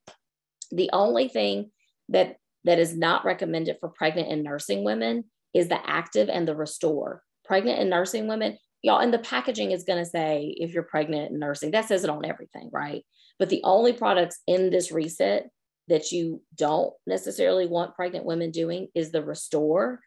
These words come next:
and the, um, and the Active, right? Active 'cause of the energy, the natural caffeine. Um,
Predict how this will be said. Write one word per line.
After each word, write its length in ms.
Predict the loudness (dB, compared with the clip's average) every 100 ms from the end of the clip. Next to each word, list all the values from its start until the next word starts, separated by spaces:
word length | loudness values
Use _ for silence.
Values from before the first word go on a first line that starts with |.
| _ _ _ _
and 260 | 0 0 2
the, 420 | 2 2 0 -4 -6
um, 600 | -6 -6 -8 -10 -12 -14 _ _ _ -2
and 120 | 0
the 100 | 2
Active, 460 | 0 -2 -6 -8 -10 -6
right? 240 | -6 -4
Active 360 | -4 -4 -4 -6
'cause 160 | -8
of 80 | -6
the 160 | -6 -6
energy, 320 | -6 -8 -10
the 100 | -10
natural 280 | -10 -10 -10
caffeine. 480 | -10 -10 -10 -12 -14 _ _ _ _ _
Um, 560 | 0 2 2 2 0